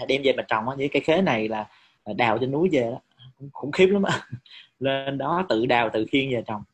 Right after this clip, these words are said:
Và tất cả cây cỏ này tụi mình tự trồng. Thì cái view này thì cái view là, là rất là mát.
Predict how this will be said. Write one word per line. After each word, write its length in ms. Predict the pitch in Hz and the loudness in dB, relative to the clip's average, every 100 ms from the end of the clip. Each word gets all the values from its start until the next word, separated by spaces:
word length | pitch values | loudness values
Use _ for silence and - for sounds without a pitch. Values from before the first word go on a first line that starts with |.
| _ _ _ _ _ | _ _ _ _ _
Và 60 | 104 | -8
tất 100 | 165 - | -8 -4
cả 200 | 117 120 | -4 -2
cây 140 | 143 131 | -2 -4
cỏ 220 | 123 107 | -4 -6
này 140 | 147 120 | -4 -6
tụi 100 | 107 | -6
mình 160 | 117 120 | -8 -8
tự 160 | - - | -6 -4
trồng. 140 | 120 104 101 _ - _ _ _ _ _ _ _ | -2 -4 -6 _ -20 _ _ _ _ _ _ _
Thì 40 | 113 | -6
cái 100 | 135 | -2
view 220 | 147 139 | 2 2
này 180 | 131 113 | 2 0
thì 100 | 113 | -2
cái 120 | 113 | -4
view 180 | 147 143 | -2 -2
là, 200 | 127 113 | -2 -4
là 140 | 110 113 | -6 -6
rất 160 | 165 | -4
là 40 | 120 | -2
mát. 260 | 123 190 | -2 -2